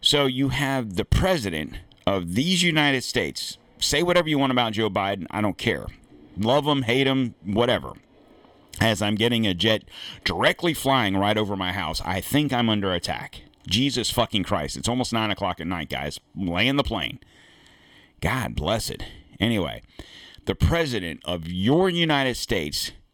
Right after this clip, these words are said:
which Texas is a part of, placing sanctions on a state. This isn't Russia. This isn't China. This isn't, you know,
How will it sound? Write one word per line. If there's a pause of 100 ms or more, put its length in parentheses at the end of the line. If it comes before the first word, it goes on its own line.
(440)
which
Texas
is
a
part
of, (460)
placing
sanctions (500)
on
a
state.
This
isn't
Russia. (360)
This
isn't
China. (260)
This
isn't, (380)
you
know,